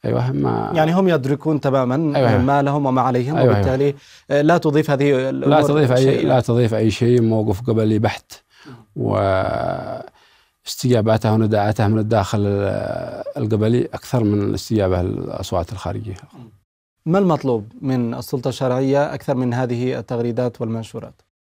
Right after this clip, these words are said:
Speaker 1: والله ما، ما مطلوب منها شيء، لأنها
Speaker 2: فيما يتعلق بالجوف بشكل عام.
Speaker 1: أيوة، بالنسبة لهذا أول، أول ما طلب أنهم يحرروا المحافظة.
Speaker 2: مم.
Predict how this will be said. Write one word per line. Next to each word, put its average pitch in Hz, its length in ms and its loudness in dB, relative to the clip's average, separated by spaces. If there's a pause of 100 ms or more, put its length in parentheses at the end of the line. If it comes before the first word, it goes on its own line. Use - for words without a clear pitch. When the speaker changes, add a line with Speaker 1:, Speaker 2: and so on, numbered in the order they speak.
(600)
Speaker 1:
والله 226 280 2
ما، 147 300 2
ما 135 240 0
مطلوب 123 360 0
منها 110 220 2
شيء، 87 240 0
لأنها 92 160 -2
Speaker 2:
فيما 165 220 4
يتعلق 190 280 2
بالجوف 151 440 0
بشكل 123 360 -4
عام. 117 320 -4
Speaker 1:
أيوة، 123 340 2
بالنسبة 104 360 0
لهذا 107 420 4 (300)
أول، 110 720 0
أول 117 360 2
ما 107 220 -2 (140)
طلب 127 260 2
أنهم 110 300 2
يحرروا 113 400 0
المحافظة. 98 460 -2 (220)
Speaker 2:
مم. 123 220 -6